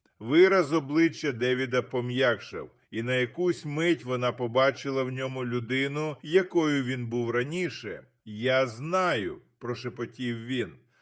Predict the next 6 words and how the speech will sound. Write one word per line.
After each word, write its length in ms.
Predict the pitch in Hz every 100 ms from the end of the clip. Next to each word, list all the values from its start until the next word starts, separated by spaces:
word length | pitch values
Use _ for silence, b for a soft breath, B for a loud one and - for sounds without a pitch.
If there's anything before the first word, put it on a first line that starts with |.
| b
«але 340 | - 117 131 135
для 220 | 131 139
мене 380 | 143 170 170 165
вже 360 | 143 113 151
занадто 680 | 127 135 127 120 110 - 131
пізно. 720 | 120 175 185 160 98 101 85